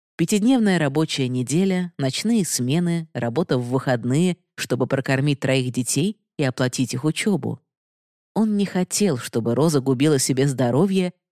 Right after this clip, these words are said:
горбатясь горничной или уборщицей — предпочитая, чтобы она продолжила учёбу, вернулась в школу и вскарабкалась по социальной лестнице,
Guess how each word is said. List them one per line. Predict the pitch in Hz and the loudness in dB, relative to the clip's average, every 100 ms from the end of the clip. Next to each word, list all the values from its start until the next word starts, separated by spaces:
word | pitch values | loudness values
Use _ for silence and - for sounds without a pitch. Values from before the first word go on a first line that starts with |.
| _ | _
горбатясь | 135 143 - 220 220 131 | 0 2 2 0 0 -4
горничной | 120 156 233 214 - 202 | 0 2 2 0 0 0
или | 196 135 131 | 0 0 0
уборщицей — | 139 202 175 - 117 - 117 - _ _ | 2 2 2 -2 -4 -4 -4 -8 _ _
предпочитая, | - 202 247 247 254 285 | -4 -2 -2 -2 0 0
чтобы | 233 - 156 | 0 0 0
она | 147 208 | 2 2
продолжила | 214 156 135 160 165 170 | 0 0 2 2 2 2
учёбу, | 175 190 - 247 123 117 - _ _ | 2 0 2 2 2 -4 -6 _ _
вернулась | 131 135 147 160 131 | 0 2 4 2 2
в | - | -2
школу | - - 123 123 196 - _ | -6 -2 0 0 -2 -6 _
и | 151 | -4
вскарабкалась | - 139 123 127 - 196 208 | -2 0 0 0 2 0 0
по | 220 | 0
социальной | 208 - 135 117 135 | 0 2 2 2 0
лестнице, | 185 254 - 127 - 120 | 2 2 2 -2 -2 -4